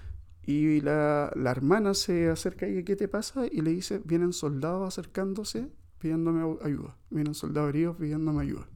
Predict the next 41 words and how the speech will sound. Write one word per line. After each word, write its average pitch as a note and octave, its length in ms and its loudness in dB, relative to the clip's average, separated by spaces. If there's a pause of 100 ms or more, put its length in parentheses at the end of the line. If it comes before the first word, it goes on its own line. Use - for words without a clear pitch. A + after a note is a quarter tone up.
(800)
Y D3+ 120 0
claro, F#3 260 2
en D#3 80 4
la C3+ 100 2
casa, E3+ 240 -2
en D#3+ 80 0
esa E3 160 -6
población, E3 680 -2
se - 120 -6
dice C#3+ 680 -2
que - 360 -8 (360)
en D3 100 -2
la B2+ 100 -4
noche C3+ 340 -4
mue-, - 500 -6 (540)
mueven C#3 500 0
lo-, - 600 -6 (380)
los C3 140 -6
objetos C3+ 280 -6
de C3+ 60 -2
las C3+ 120 -8
cocinas, C#3 680 -4
se C3 80 -14
cierran C#3 300 -8
las B2 100 -10
puertas. C3+ 880 -6 (720)
En C3 120 -2
la B2 80 2
misma E3 320 6
casa D#3 560 6
dicen D3+ 480 2 (260)
lo-, C3+ 480 2
lo C3+ 120 0
anti-, B2+ 320 -4
los C3 260 -2
dueños, D3 440 4
cuando C#3 220 -2
eran C#3 200 0
niños, D3+ 280 4
que C#3 380 -2
ellos C#3+ 460 -2